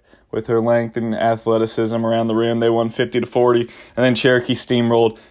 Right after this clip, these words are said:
Mill Creek fifty-five nineteen. I have Cherokee in this one. Again, I just don't know what they have as far as a big body. I know they have some length, but Kate Johnson's a whole nother animal at six-foot-three and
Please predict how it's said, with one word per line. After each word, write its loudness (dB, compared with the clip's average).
Mill 2
Creek 0
fifty-five 2
nineteen. 0
I 2
have 2
Cherokee 2
in -2
this 0
one. -4
Again, -2
I 2
just -2
don't 2
know 4
what 0
they 2
have 6
as -4
far 4
as -4
a -6
big -4
body. 4
I 0
know 0
they 2
have -2
some -6
length, -2
but -2
Kate 0
Johnson's 2
a 0
whole 0
nother 0
animal 0
at -4
six-foot-three 0
and -4